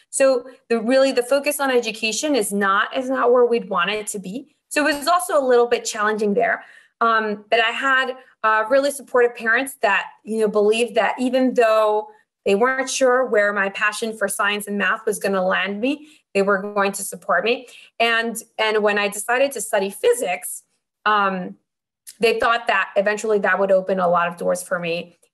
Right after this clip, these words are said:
And I didn't know that I wanted to be an engineer. It wasn't until I got to my internship at nasa and I learned what optical engineers were doing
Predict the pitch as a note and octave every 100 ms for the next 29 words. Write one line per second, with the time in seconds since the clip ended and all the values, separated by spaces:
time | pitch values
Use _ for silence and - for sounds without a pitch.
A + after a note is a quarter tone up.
0 | - F#3+ F#3 F3+ F3+ F3 - G3 G3 B3+
1 | D#4+ C#4+ C#4+ G#3+ G#3+ A3+ G3+ F#3 F3+ F#3
2 | F#3+ F#3+ F3 F#3+ F#3+ F#3 E3+ F#3 F3 D#3
3 | F#3+ F#3 G3 G#3+ A#3+ A#3+ C4 A3+ F#3+ G#3
4 | G3 - - A#3 G#3+ F#3+ - G#3 G#3 G#3
5 | G3+ F#3 F3+ F3+ F#3 F3 D#3+ - _ _
6 | G#3 G#3 F#3+ F#3+ G#3 G#3 F3+ F3 A3+ E4
7 | D4 C#4+ F#3+ F3 F3+ F3+ F3 F3 F#3+ F3
8 | F3+ F3+ F3 F#3+